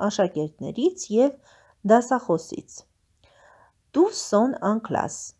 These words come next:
բոլորը դասարանում են։ Il y a aussi un tableau et des bancs, կա նաև մի գրատախտակ և նստարաններ։ Sur les bancs, il y a des livres et des cahiers,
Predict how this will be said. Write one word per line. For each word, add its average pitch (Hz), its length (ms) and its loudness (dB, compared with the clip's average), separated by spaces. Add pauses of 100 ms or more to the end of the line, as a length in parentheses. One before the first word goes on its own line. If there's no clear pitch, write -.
բոլորը 214 480 4
դասարանում 190 760 2
են։ - 100 -14 (560)
Il 240 160 4
y 349 60 8
a 359 120 10
aussi 269 500 -2 (140)
un 285 140 0
tableau 156 720 4 (120)
et 214 80 0
des 233 160 4
bancs, 156 380 -6 (560)
կա 339 160 4
նաև 269 380 4 (500)
մի 208 100 4 (100)
գրատախտակ - 760 0 (140)
և 277 180 0
նստարաններ։ 151 840 -2 (400)
Sur 262 260 0
les 302 180 8
bancs, 381 320 4
il 247 200 4
y 262 60 6
a 269 100 8
des 226 300 4
livres 294 600 2
et 208 120 0
des 220 180 0
cahiers, 160 540 -4